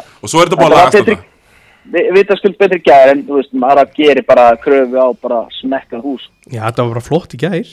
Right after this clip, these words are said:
Speaker 1: Þetta var bara fínt í gær og það, sko, Valur, það sem við þurfum, sko, Valur þarf að spila á móti liðið með risa fanbase í,
Speaker 3: Mhm.
Speaker 1: í, í, í, sem sagt, næstu umferð. Þannig að það væri fínt
Speaker 2: Já.
Speaker 1: að fá,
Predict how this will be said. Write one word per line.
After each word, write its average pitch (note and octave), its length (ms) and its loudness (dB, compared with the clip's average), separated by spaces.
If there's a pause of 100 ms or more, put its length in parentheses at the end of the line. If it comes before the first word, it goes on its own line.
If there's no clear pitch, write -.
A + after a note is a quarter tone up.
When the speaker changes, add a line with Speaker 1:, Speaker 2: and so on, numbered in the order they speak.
(160)
Speaker 1:
Þetta F#2+ 120 -12
var F#2+ 80 -6
bara G2 180 -8
fínt B2+ 260 -10
í G#2+ 60 -8
gær F2+ 180 -6
og F2 60 -12
það, G#2 280 -4
sko, A2 140 -10
Valur, B2 400 -2 (560)
það G2+ 80 -14
sem A2 100 -8
við A2 140 -6
þurfum, B2+ 240 -2
sko, B2+ 160 -14
Valur B2+ 300 -2
þarf B2+ 240 -6
að - 80 -10
spila C#3+ 240 -4
á C3+ 80 -8
móti C#3 260 -6
liðið C3+ 240 -2
með B2+ 160 -6
risa C3+ 280 -6
fanbase D3 580 -8
í, - 100 -20
Speaker 3:
Mhm. B2 160 -6
Speaker 1:
í, A#2+ 220 -6
í, C#3+ 380 -8
í, D3+ 40 -8
sem C#3+ 140 -8
sagt, B2+ 120 -12
næstu D#3+ 300 -6
umferð. D#3+ 280 -6 (460)
Þannig G#2 160 -8
að - 0 -
það G#2+ 40 -4
væri G#2+ 120 -12
fínt B2+ 220 -2
Speaker 2:
Já. C#3 60 -4
Speaker 1:
að B2 40 -20
fá, C3 160 -2